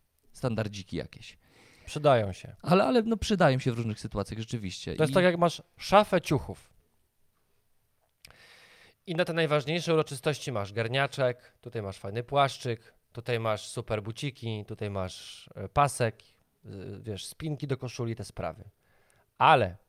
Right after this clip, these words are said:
Speaker 2: jak idziesz na dobrą imprezę z, z, z fajnymi ludźmi, to zakładasz fajne ciuchy, żeby dobrze wyglądać, ale nie założysz garniaka, no bo troszeczkę zbyt ekstrawagancko,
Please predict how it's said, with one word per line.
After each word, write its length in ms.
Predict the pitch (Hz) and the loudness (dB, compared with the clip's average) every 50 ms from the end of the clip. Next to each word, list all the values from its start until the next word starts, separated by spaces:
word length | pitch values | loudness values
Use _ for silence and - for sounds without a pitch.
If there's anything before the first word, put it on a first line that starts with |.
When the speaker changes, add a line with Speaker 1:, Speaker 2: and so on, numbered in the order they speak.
| _ _ _ _ _ _ _ - | _ _ _ _ _ _ _ -4
Speaker 2:
jak 180 | 113 113 113 | -4 -4 -2
idziesz 240 | 123 123 120 120 110 | -2 -2 -2 -2 -2
na 120 | - 107 | -2 -4
dobrą 300 | 92 - 120 117 120 120 | -2 -2 -2 0 0 -2
imprezę 520 | 107 110 101 - 107 110 110 101 107 104 101 | -2 -2 -4 -2 -2 -2 -2 -2 -4 -6 -6
z, 360 | 95 95 101 104 - - 104 | -6 -8 -8 -8 -8 -8 -10
z, 320 | 98 92 98 104 101 95 | -12 -12 -14 -16 -16 -16
z 100 | - - | -16 -14
fajnymi 380 | - - 110 104 107 107 107 107 | -8 -8 -6 -6 -6 -6 -8 -8
ludźmi, 460 | 101 104 95 104 104 107 117 143 156 - _ _ _ _ _ _ _ _ _ | -8 -10 -12 -12 -12 -12 -10 -10 -12 -14 _ _ _ _ _ _ _ _ _
to 140 | - 190 196 | -6 -4 -4
zakładasz 600 | 208 196 - - 120 135 160 170 - - - _ _ | -4 -4 -6 -4 -6 -6 -6 -6 -10 -20 -20 _ _
fajne 500 | _ - - - 117 110 101 90 95 98 | _ -8 0 4 4 4 4 0 -6 -10
ciuchy, 440 | - - 180 180 - - 98 87 90 - _ _ _ _ _ _ _ _ _ _ _ _ - _ _ _ - | -10 -10 -10 -10 -8 -10 -12 -12 -12 -14 _ _ _ _ _ _ _ _ _ _ _ _ -20 _ _ _ -10
żeby 220 | 117 120 110 117 | -8 -6 -6 -2
dobrze 340 | 110 139 143 131 123 135 131 | 2 2 2 2 2 -2 -2
wyglądać, 640 | 117 131 120 120 117 113 120 131 170 208 - - _ _ _ _ _ _ _ _ _ _ _ | -2 -2 -2 -2 -4 -2 0 0 -2 -2 -2 -8 _ _ _ _ _ _ _ _ _ _ _
ale 240 | - 160 190 220 226 | -2 0 0 0 0
nie 100 | 240 240 | 0 0
założysz 320 | 233 233 233 214 214 190 | 0 0 0 0 -2 0
garniaka, 520 | 165 165 156 147 139 135 120 - - 110 104 | 2 2 2 4 4 0 0 2 0 -2 -2
no 160 | 104 104 101 | -2 -4 -6
bo 100 | 101 107 | -8 -10
troszeczkę 440 | - 113 113 123 - - - 123 110 | -10 -8 -10 -10 -10 -6 -6 -6 -6
zbyt 480 | 104 98 - 117 117 110 _ - - _ _ _ _ - - - _ _ _ _ _ _ _ _ _ _ _ - | -6 -8 -8 -10 -10 -10 _ -20 -20 _ _ _ _ -20 -20 -20 _ _ _ _ _ _ _ _ _ _ _ -8
ekstrawagancko, 1080 | - 131 - - - 127 135 127 147 143 135 143 131 117 107 - - - - 92 85 | -8 -8 -8 -6 -4 -2 2 2 2 4 6 4 4 4 2 -6 -10 -10 -10 -10 -10